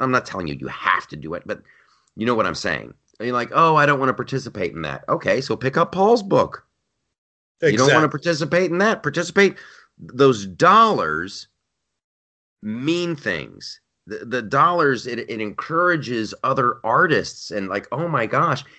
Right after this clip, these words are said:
Speaker 1: if, if it's not a viable alternative, you'll have no alternative. So anyway, I'm, I'm up on a high horse. Let's, let's keep,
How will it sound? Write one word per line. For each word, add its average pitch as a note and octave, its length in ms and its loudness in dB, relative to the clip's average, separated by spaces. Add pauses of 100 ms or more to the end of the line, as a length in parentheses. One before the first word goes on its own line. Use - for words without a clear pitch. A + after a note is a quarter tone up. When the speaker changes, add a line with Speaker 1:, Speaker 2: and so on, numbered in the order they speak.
(120)
Speaker 1:
if, - 220 -2
if B2+ 160 -2
it's - 160 -4
not F3 220 6
a F#3 80 4
viable B2 540 2
alternative, G2 920 -2 (440)
you'll E3 200 4
have A3 340 0
no A2+ 200 0
alternative. D2 640 -6 (160)
So G2+ 260 -2
anyway, D#2 280 -6
I'm, E2+ 220 -6
I'm F#2+ 140 -2
up F#2 140 -2
on E2 120 -2
a D2+ 60 -2
high C#2+ 200 -4
horse. C2+ 320 -12
Let's, - 240 -2
let's C#3 180 2
keep, - 260 0